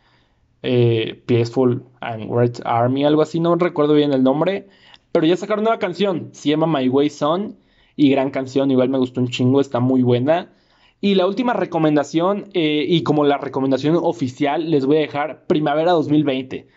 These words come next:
de Little Jesus. Vaya, Little Jesus siempre va a sacar muy buenas canciones, creo que ya les había recomendado alguna de las que habían sacado.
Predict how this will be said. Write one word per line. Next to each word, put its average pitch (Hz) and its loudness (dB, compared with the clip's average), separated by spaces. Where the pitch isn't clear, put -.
de 139 2
Little 151 4
Jesus. 143 0
Vaya, 127 -6
Little 143 6
Jesus 139 -2
siempre 135 -2
va 127 0
a 127 -2
sacar 131 -6
muy 135 0
buenas 131 2
canciones, 135 0
creo 139 0
que 123 -2
ya - 0
les 131 -2
había 123 2
recomendado 123 2
alguna 135 2
de 131 -2
las 117 -4
que 113 -4
habían 120 0
sacado. 151 -2